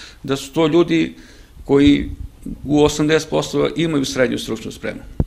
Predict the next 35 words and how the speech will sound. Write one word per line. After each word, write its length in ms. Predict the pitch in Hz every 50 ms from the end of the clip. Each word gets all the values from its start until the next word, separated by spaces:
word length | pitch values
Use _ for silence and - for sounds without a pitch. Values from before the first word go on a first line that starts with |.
| - -
koji 180 | - 131 131 131
su 200 | - - 147 143
radili 600 | 151 160 165 156 151 156 156 156 151 151 147 147
u 340 | 143 143 143 143 139 135 131 - -
firmama 420 | - 139 139 135 131 131 131 131
mašinsko-elektronskoj, 1040 | 127 127 127 - - 135 123 117 - 127 120 123 113 - - 120 117 110 - - - -
koji 120 | - 131 139
imaju 260 | 147 151 147 147 143
od 100 | 135 123
deset 360 | 127 143 139 139 - 131 120
godina 380 | 120 131 135 127 135 131 131 127
i 60 | 127
više 300 | 123 135 123 - - 123
radnog 320 | 127 127 120 120 120 -
staža, 400 | - - 131 135 123 139 135 127 - - - - - - - _
tako 360 | - 131 131 127 - - 131
da 460 | 120 120 127 127 127 127 127 - - -
alternative 680 | - 131 117 - - 120 120 120 113 - 131 139 139 127
za 120 | 117 131
njihovo 320 | 131 143 143 139 143 135 127
ponovo 360 | 135 - 156 151 143 135 120
zapošljavanje 680 | 98 123 117 - 117 - - 127 123 117 110 113 113
nema 340 | 113 131 156 170 185 185 190 185 - - - - - - - - - - - _ - -
i 140 | 139 143 143
onda 320 | 143 151 151 147 147 139
idemo, 400 | 139 143 139 143 143 143 139 139
znači, 340 | 123 131 139 131 - - 127
da 180 | 120 131 135
iznađemo 580 | 135 131 123 123 131 135 131 120 127 131 127 127
rešenje 420 | 127 - - - 131 131 131 131
da 340 | 123 123 127 131 131 127 - - - - - - - -
se 500 | - - - - - - - 131 131 127 123
sad 300 | - - - 123 123 120
u 40 | 127
ovom 220 | 127 127 123 117